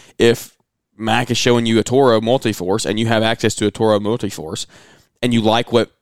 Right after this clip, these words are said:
Cornell's putting out and you see it works for him in his business, then go get a Toro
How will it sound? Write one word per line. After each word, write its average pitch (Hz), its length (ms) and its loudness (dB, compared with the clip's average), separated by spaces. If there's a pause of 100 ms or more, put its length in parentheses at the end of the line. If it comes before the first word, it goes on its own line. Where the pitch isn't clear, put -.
(240)
Cornell's 113 320 0
putting 107 220 0
out 110 400 0 (360)
and 110 360 0
you 113 100 -2
see 131 160 0
it 107 100 4
works 113 200 0
for 117 80 -2
him 110 60 0
in 107 60 -2
his 92 120 -2
business, 107 500 0
then 113 260 0 (720)
go 185 140 4
get 175 120 2
a 147 40 2
Toro 139 420 0